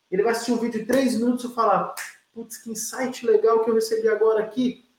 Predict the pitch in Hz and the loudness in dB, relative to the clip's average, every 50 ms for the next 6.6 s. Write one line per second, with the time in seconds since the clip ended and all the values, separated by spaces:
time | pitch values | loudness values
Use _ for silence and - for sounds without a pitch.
0 | _ _ 170 165 254 277 254 269 254 247 247 226 226 220 208 208 208 208 - 202 | _ _ -4 0 0 0 2 0 -2 -2 0 0 0 2 2 4 4 2 2 -2
1 | - - - - 185 175 - - 127 - - _ _ _ _ _ 160 175 - 185 | -6 -6 -6 -4 -4 -4 -4 -6 -10 -14 -20 _ _ _ _ _ -14 -12 -6 -2
2 | 180 175 208 226 - - - 190 190 190 185 - - 185 180 175 175 175 175 - | 0 2 2 2 0 -4 -8 -8 -6 -8 -8 -8 -8 -6 -4 -4 -4 -6 -8 -10
3 | 135 123 127 - _ _ _ _ _ _ _ _ _ _ _ _ _ 156 151 226 | -12 -14 -14 -18 _ _ _ _ _ _ _ _ _ _ _ _ _ 2 6 8
4 | 240 240 220 - - - 170 185 170 180 - 175 185 190 185 180 185 208 220 233 | 8 8 6 4 2 0 2 2 2 2 2 2 0 2 4 4 6 8 8 6
5 | 220 185 175 165 - - - - - 214 208 208 - - - 220 214 180 240 277 | 6 2 -2 -4 -6 -8 -8 -8 -6 -6 -6 -6 -8 -6 -4 -2 0 2 2 2
6 | 254 269 247 220 - 226 226 214 - - - - | 4 2 2 2 2 0 -2 -2 -2 -6 -10 -12